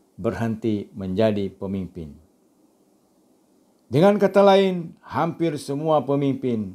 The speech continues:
mempunyai keinginan dan kebiasaan yang kuat untuk mempelajari hal-hal baru. Mengapa demikian? Karena mereka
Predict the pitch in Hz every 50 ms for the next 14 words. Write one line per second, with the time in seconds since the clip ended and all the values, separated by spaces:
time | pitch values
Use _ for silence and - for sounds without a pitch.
0 | - - 101 110 113 107 - - 107 107 113 123 131 135 135 127 120 120 - -
1 | _ _ _ _ _ _ _ _ _ _ _ _ 131 135 - 139 139 151 160 165
2 | 165 156 143 123 110 95 85 80 - - _ _ - 110 113 113 113 110 110 -
3 | 110 101 113 113 113 110 104 - 127 123 117 113 110 104 101 95 - 147 147 135
4 | 120 107 95 - _ _ _ _ _ _ _ _ _ _ - 120 120 117 120 123
5 | 120 113 107 107 104 92 - 110 113 113 110 107 101 98 107 110 110 98 98 90
6 | 90 - - _ _ _ _ _ _ _ - 127 147 160 151 127 127 131 131 123
7 | 113 113 123 113 101 90 - - - _ _ _ _ _ _ _ _ _ _ _
8 | _ _ _ _ _ _ _ _ - 160 233 254 247 - 208 190 185 180 175 165
9 | 135 151 160 151 143 127 110 95 90 - _ _ _ _ _ _ _ _ _ _
10 | _ 101 117 120 120 117 104 104 90 92 113 147 165 160 160 - 170 156 151 147
11 | 143 135 135